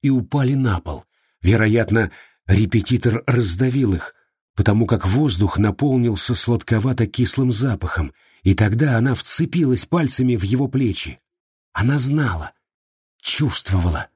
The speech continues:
что всё у них будет хорошо, всё будет так, как они хотели.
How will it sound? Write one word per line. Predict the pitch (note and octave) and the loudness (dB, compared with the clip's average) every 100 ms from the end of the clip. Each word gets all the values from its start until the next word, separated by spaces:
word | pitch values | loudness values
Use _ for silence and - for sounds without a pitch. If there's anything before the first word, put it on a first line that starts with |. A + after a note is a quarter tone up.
| _ | _
что | - - | -4 -2
всё | C3+ - - F3 | 0 -2 -2 0
у | E3 | 2
них | D#3+ A#2+ | 0 -2
будет | A#2 D3+ D3 | -2 0 -2
хорошо, | - F3+ D#3+ - - C3 E2 - _ _ _ | -2 -2 -2 -2 -2 -4 -4 -10 _ _ _
всё | - - F#3+ | -6 -2 0
будет | D#3+ E3 D#3+ - | 0 0 -2 -2
так, | G3 - | -2 0
как | E3+ E3 | -2 0
они | E3 E3 | 0 0
хотели. | E3+ F3 D#3+ A#2 E2 | -2 -2 0 0 -2